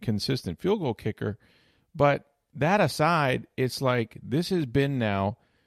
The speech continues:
against, against the better teams, the Saints twice and the Rams. He's thrown seven of his nine interceptions, and points have come off of them. And it, it, it clearly,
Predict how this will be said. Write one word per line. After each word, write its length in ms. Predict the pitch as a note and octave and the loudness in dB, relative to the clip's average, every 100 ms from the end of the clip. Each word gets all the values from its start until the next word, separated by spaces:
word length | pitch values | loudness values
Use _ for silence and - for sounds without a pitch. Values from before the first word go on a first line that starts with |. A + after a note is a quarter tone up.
| _ _ | _ _
against, 480 | - G#2 B2 B2+ - _ _ - | -6 -2 0 -2 -6 _ _ -6
against 380 | G#2 B2 B2+ | -2 -2 -2
the 80 | A#2+ | -2
better 400 | G2+ A#2 F3 F3+ | 2 2 2 -2
teams, 400 | - A#2 A2 A2+ | -4 -2 0 -2
the 100 | - | -4
Saints 400 | F#2 B2 D3+ - | -4 -2 -4 -6
twice 560 | - A#2 G#2 G#2+ - - _ _ | -2 2 2 0 -6 -18 _ _
and 140 | G#2+ G#2+ | -2 -2
the 60 | |
Rams. 520 | F#2+ C3 C3+ G#2+ G#2+ - _ _ _ | 0 0 0 -2 -4 -12 _ _ _
He's 220 | - F3 | -4 -4
thrown 260 | - F3 D#3 | 0 -2 0
seven 640 | - - D#3+ F3 B2 G#2 - | -2 0 2 2 2 0 -2
of 140 | A#2+ | 0
his 220 | A#2 A2 | 0 0
nine 420 | B2 A#2 A#2+ A#2+ B2 | 0 0 0 -2 -2
interceptions, 760 | A#2 - D3+ G3 - - - _ _ _ _ _ _ _ | -2 0 -2 -2 -6 -12 -14 _ _ _ _ _ _ _
and 320 | A#2+ B2+ B2+ | 0 0 0
points 340 | - C#3+ D#3+ - | 0 0 0 -2
have 140 | D3 | -4
come 220 | - D3 | -2 0
off 220 | C#3+ F#3 - | 2 0 -2
of 120 | G#2 | -4
them. 260 | D#2+ D#2+ _ - | -6 -8 _ -8
And 360 | B2+ C3+ C3 B2+ _ _ _ _ _ | -2 0 -2 -6 _ _ _ _ _
it, 160 | C3 - | -12 -10
it, 220 | C3+ B2 - | -10 -12 -8
it 160 | C#3+ C#3 | -6 -6
clearly, 760 | - F3 G3+ G3+ D#3+ D3 C3+ | -2 4 6 6 2 0 -4